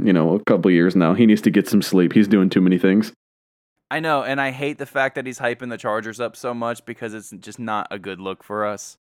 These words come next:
Speaker 1: <laughs>
Speaker 2: It's like, just stick to the Knicks, brother, please. Um,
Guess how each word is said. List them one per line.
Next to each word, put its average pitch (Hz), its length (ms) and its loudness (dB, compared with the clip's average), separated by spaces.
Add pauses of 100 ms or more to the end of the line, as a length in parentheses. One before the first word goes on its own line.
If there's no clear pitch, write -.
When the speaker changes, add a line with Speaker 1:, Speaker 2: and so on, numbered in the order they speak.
(120)
Speaker 1:
<laughs> 147 120 4 (960)
Speaker 2:
It's - 80 -20
like, 135 140 -20
just - 180 -16
stick - 340 -6
to 190 100 -6
the 131 120 -4
Knicks, 104 400 -6
brother, 110 460 -4 (240)
please. 120 560 -12 (1300)
Um, 104 460 -10